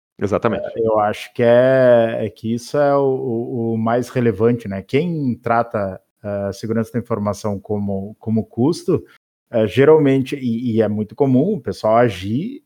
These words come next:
Speaker 2: mas depois do, do sinistro, né?
Speaker 1: Exatamente.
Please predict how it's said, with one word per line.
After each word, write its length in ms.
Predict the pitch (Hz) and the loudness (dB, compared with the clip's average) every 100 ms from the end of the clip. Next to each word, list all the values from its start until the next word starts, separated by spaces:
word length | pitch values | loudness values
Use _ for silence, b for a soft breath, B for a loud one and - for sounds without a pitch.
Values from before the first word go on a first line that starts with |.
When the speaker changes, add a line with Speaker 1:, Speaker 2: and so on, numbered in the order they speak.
| _ | _
Speaker 2:
mas 360 | 151 151 131 - | -4 -4 -6 -4
depois 480 | 147 147 - 120 123 | -2 0 0 -2 -2
do, 300 | 160 170 175 | -2 -2 -4
do 160 | 190 | -8
sinistro, 560 | - 220 147 131 - 92 | -8 -4 -2 -4 -8 -10
né? 180 | 92 107 _ - | -10 -14 _ -6
Speaker 1:
Exatamente. 580 | 98 104 117 95 - | -2 0 0 -2 -10